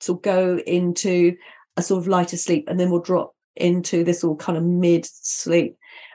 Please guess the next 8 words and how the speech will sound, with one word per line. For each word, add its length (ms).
And 260
then 560
we'll 160
go 200
into 240
a 80
deep 320
sleep. 440